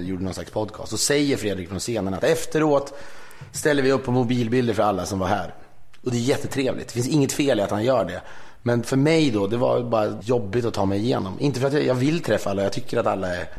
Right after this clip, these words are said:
otroliga som lyssnar på. Alltså, jag, varje tittare eller lyssnare ska man känna stor tacksamhet inför. Men då, då stod vi där i två och en halv timme och plåtade. Då kan jag känna mig som en, lite av en apa i en bur på något sätt.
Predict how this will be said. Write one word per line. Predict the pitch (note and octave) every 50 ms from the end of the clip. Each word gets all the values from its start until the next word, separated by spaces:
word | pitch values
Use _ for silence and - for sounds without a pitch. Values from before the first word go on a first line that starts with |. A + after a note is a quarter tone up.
| - - -
otroliga | A#2 G#2 - A#2 C#3 C#3+ D3 C3 G2 D#2+
som | E2+ F#2+
lyssnar | G2 G2 - - - G#2+
på. | F#2 - F#2+ F#2+
Alltså, | F#2 F#2+ G2+ G#2 G#2+ - G#2+ G#2
jag, | G2+ G#2 G#2 G#2+ - - - - -
varje | - A2 B2+ D3 D3+ C#3+ D3 D3+ D3+
tittare | - - D#3+ - - - B2 C3
eller | B2+ B2 A2+
lyssnare | B2 C3+ A#2+ - - B2+ C3+ B2+ A2 G2+ G2 G2 G2 F#2 F#2+ G2 F#2+ G2 G2 - -
ska | G2+ - - G#2+
man | G#2+ G#2 G2 G2 F#2+
känna | G2+ - G#2+ G2+ G2
stor | F2+ - - G#2 G2 F#2 F2+ G2 G2 G2+ - - - - -
tacksamhet | - A2+ G#2+ - - G#2+ G2 F#2+ F#2
inför. | A2+ A2 G2 - - C#3 G#2+ G#2
Men | G#2 G#2 A2 A#2 A#2 A#2+ A#2+
då, | C3+ C#3+ C#3+ C#3 C#3 C3+ - - - - - - - -
då | - B2+
stod | - D#3 D3+ C#3+
vi | D3 C#3+
där | G#2+ G2+
i | F#2+
två | - G#2
och | G2
en | F2+
halv | F#2 F#2
timme | F2 - F#2+ F2
och | F2+ F2
plåtade. | - G#2+ G2 F#2 - - G#2+ G2+
Då | G#2 G#2+
kan | A#2+ C3
jag | B2 B2 A#2+ A2
känna | A2 A#2 G#2+ G#2
mig | G2+ G2
som | F#2 G2 F#2+
en, | F#2+ F#2 F#2+ F#2+ F2+ F#2 F2+
lite | G2 G#2 G#2 G2 - G2+
av | G2+ F#2+
en | F#2 F#2+
apa | G2 F2+ F2 - - - - - - - -
i | - G2
en | F#2+ F2+
bur | F2 F2+ F2 F#2+ - - -
på | - -
något | E2+ D#2
sätt. | - E2+ - - -